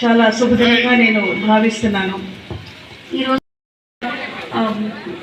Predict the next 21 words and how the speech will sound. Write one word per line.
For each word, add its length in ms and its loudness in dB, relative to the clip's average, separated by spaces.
వృక్ష 260 0
ప్రేమికులు, 760 4
ప్రకృతి 380 0
ప్రేమికులు 460 2
అందరూ 480 2
కూడా 380 0
ఎంతో 440 2
ఉత్సాహంగా 1000 0
ఈ 60 0
కార్యక్రమంలో 840 4
పాలు 220 4
పంచుకోవడం, 680 0
మీ 160 2
అందరికీ 600 2
నా 100 4
యొక్క 320 2
నమస్కారాలు. 960 0
మొక్క 380 2
అనేది 560 2
మన 80 -2
ప్రాణం, 500 0